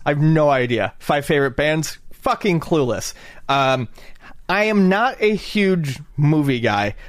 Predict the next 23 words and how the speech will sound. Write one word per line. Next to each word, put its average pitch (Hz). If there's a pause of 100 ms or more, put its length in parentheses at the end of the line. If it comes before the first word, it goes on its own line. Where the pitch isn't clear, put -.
(120)
but 190
I 220
do 233
still 240
like 202
a, 151
a, 143
a -
ton 160
of 143
movies. 143
So 165
movies 233
is 175
not 160
as 143
hard 139
for 135
me 127
as 117
music 135
or 123
games 123